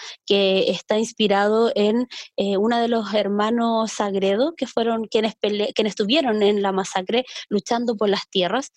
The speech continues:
eh, y nos parece además que es un personaje muy rico, que tiene, eh, múltiples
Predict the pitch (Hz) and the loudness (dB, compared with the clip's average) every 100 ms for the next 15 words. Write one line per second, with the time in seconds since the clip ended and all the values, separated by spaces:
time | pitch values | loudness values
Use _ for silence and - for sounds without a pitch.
0 | - - - 202 196 190 - 214 214 220 | -20 -16 -4 0 2 2 0 0 -2 -2
1 | 240 320 302 277 294 294 277 285 302 285 | -2 0 0 0 0 0 2 2 0 -2
2 | 247 240 285 - 320 262 247 320 339 359 | 0 0 0 0 0 2 2 2 2 0
3 | 359 214 226 214 262 262 269 - - - | 2 0 0 0 2 2 -2 -6 -16 -6
4 | 202 202 190 226 311 359 339 339 | 0 2 2 0 0 -2 -2 -4